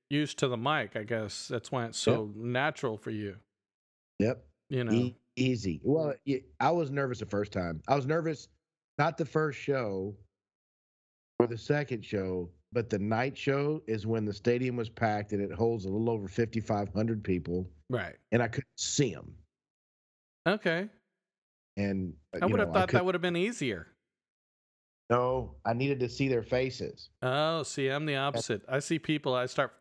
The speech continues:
Speaker 1: freaking out. I can't be in front
Speaker 2: Oh.
Speaker 1: of a crowd.
Speaker 2: It, it's, it's harder to talk to one person than it is to talk to thousands.
Speaker 1: Okay.
Speaker 2: And to make it, to make it even more pressure,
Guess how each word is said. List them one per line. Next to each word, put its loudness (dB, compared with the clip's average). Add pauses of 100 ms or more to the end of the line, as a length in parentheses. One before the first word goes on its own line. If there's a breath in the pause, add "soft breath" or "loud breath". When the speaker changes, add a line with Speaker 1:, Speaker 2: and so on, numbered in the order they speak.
(160)
Speaker 1:
freaking 0
out. -4 (200)
I -4
can't 0
be 0
in 0
front 0
Speaker 2:
Oh. 2
Speaker 1:
of -4
a -6
crowd. -4 (560)
Speaker 2:
It, 2
it's, 0
it's 2
harder 2
to 0
talk 0
to -2
one -2
person -2
than 0
it -2
is 0
to -18
talk 0
to -10
thousands. -4 (1200)
Speaker 1:
Okay. 2
Speaker 2:
And 6
to 2
make -2
it, 0 (240)
to 2
make 0
it 0
even 0
more 0 (380)
pressure, 2